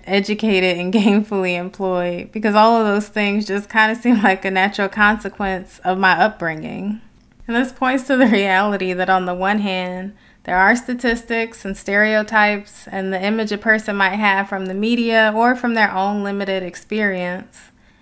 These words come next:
And then there's the reality that people have individual stories and circumstances that lead them to be who and how they are. Even the person who fits the stereotype or matches the statistic has an individual story and a set of circumstances that led them there.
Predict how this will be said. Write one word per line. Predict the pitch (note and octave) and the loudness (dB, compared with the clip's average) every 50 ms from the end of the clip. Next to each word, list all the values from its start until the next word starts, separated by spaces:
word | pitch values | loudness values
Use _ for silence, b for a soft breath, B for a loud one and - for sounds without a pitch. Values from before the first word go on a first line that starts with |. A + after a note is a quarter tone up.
| b b | b b
And | G#3 | 0
then | A3+ C4 D4 C#4+ | 2 2 2 2
there's | C4 B3+ C4+ B3 | 2 0 0 -2
the | A3 G#3 G#3 G3+ G3 G3 F3+ | 0 0 2 2 2 0 -2
reality | F#3 G3 G3 G3+ G3+ G3+ G#3 A3+ A#3+ A#3+ G#3+ G3+ G3 G3 | -2 -2 0 2 2 4 4 4 4 2 2 2 0 2
that | F#3+ F#3+ F#3 F#3 F#3 - - _ _ - | 2 2 0 0 -2 -4 -14 _ _ -8
people | - A3 G#3+ A3 A#3 | -8 -8 -6 -4 0
have | A#3 A3+ A3 A3 G#3+ | 4 4 4 4 4
individual | A3 A3+ A3 G#3+ G#3+ A3+ A#3 A3 G#3+ G#3+ G#3+ | 0 -2 -2 -2 -2 -2 -2 -2 -2 -4 -4
stories | G#3 - - G#3+ A3+ A#3+ A3+ G#3 G3 F#3+ F#3 F3+ | -4 -4 -4 -2 0 0 2 2 0 0 -2 -4
and | F3+ F#3+ | -8 -10
circumstances | - - G#3+ A3 A3 A#3 G#3+ G#3 - G3 F#3+ F#3+ F#3+ F#3+ G3 G3 | -2 0 0 0 0 -4 -6 -6 -6 -4 -4 -4 -4 -4 -6 -4
that | F#3+ G3 F#3+ F#3 F#3 | -2 0 0 0 0
lead | F#3+ G3 G#3 G#3+ G#3+ | -2 -2 -2 -2 -4
them | - G3+ G3 G3 G3+ | -4 -4 -4 -4 -4
to | - G3+ | -6 -8
be | F#3+ G3 G#3+ G#3+ G#3 G3+ G3 G3 G#3 | -6 -4 -4 -2 -2 -2 -2 -4 -4
who | G#3 - - - - A#3 A3+ A3+ A3 G#3+ | -6 -8 -12 -6 -4 -2 -2 0 0 0
and | G3+ G#3 | 0 0
how | G#3 G3+ G3 G3 | 0 0 0 0
they | F#3+ F#3 F3+ F3+ | 0 -2 0 2
are. | G3 G3+ F#3 E3 D#3 D3 F#3+ G#3 G#3+ G#3 - - _ _ _ - | 2 2 2 0 -2 -6 -6 -8 -10 -10 -14 -20 _ _ _ -8
Even | - A3+ C4+ D4 D4 | -4 -2 0 0 0
the | D4 | 0
person | C#4+ D4 D4 C#4+ C#4 C#4 C4 | 0 2 2 2 2 0 -2
who | C4+ C4 B3 | -2 -2 -4
fits | B3 - C#4+ D4 C#4+ - | 0 0 0 0 0 -4
the | - A3+ | -6 -6
stereotype | G#3+ A3 - G3 F#3 F#3 F#3 F3+ E3+ F3+ - G#3+ F#3+ F3 E3+ F3 E3+ E3+ - - | -6 -2 2 4 4 6 4 4 0 -2 0 2 2 2 2 0 -2 -8 -8 -2
or | G3+ G3+ G3+ | 0 0 2
matches | G3+ G3+ G3 A3 B3 B3 - G3+ G3 - | 2 4 4 4 2 2 0 -4 -4 -4
the | - D#3+ F3+ | -6 -8 -8
statistic | F3+ - F#3 F3+ - G3 F3+ F3+ - - F3+ F3 F3 | -8 -8 -14 -8 -4 -4 -4 -4 -4 -6 -6 -6 -6
has | - - - - G3 G3 G3+ G3+ | -12 -16 -4 0 0 0 2 0
an | G3 G3 | -2 -2
individual | G3 G3 F#3 F#3 G3 G3 F#3+ F#3+ F3+ F3 | -2 -2 -2 -2 -2 -2 -2 -2 -4 -6
story | F3+ - - - G3 F#3+ G3 G3 G3+ G3+ G3+ G3 | -8 -10 -8 -6 -2 -2 0 -2 -2 -2 -2 -2
and | F#3 F3+ | -2 -4
a | F3+ | -6
set | F#3+ - G#3+ G#3 F#3+ | -6 -2 -2 -2 -2
of | F#3 F#3 | -2 -4
circumstances | - G#3+ G#3 G3+ G3+ G3+ - - F#3 F3+ F#3 - G3 F#3+ | -2 -2 -2 -2 -2 -8 -8 -8 -8 -6 -6 -6 -6 -4
that | F#3+ F#3+ F#3 | -4 -2 -2
led | G3 G#3 A3+ A#3 A#3 | 0 0 0 0 -2
them | F#3+ E3+ E3+ | -8 -10 -8
there. | E3 D#3+ D#3 D#3+ E3+ F#3 G#3 - _ | -10 -10 -10 -10 -10 -12 -12 -14 _